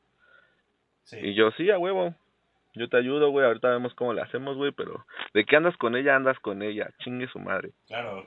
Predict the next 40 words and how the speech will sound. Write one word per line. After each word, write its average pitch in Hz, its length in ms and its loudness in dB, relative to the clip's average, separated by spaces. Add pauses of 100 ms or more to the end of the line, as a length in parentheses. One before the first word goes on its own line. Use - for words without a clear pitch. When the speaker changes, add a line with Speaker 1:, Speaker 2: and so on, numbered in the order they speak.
(120)
Speaker 2:
Ya 95 180 4
sabes, 101 300 4
güey, 78 180 -8
arreglando 117 500 2
las 117 160 4
vidas 143 220 2
de 123 80 -2
los 98 160 -2
demás 117 380 -4
y 85 160 -12
sin 101 200 -16
poder 107 220 2
arreglar 101 320 0
la 104 140 -8
mía. 101 260 -12 (760)
Speaker 1:
<laughs> - 460 -8 (480)
Siempre 180 280 -6
dando 175 160 -4
consejos, 156 460 -6
pero 107 200 -8
nunca 123 300 -8
siguiendo. 101 360 -6
Speaker 2:
A 113 80 6
huevo, 113 260 6
desde 110 260 0
tiempos 135 340 2
inmemorables. 101 680 2 (440)
Speaker 1:
<laughs> - 360 -10 (680)
Desde 113 180 -14
el 113 60 -10
noventa 110 340 -8
y 107 60 -8
cinco, 127 320 -6
güey. 95 180 -10
Speaker 2:
Noventa 107 320 4
y 107 60 6
cuatro, 107 280 4
noventa 98 300 -4
y 98 40 -8
cuatro. 104 360 -8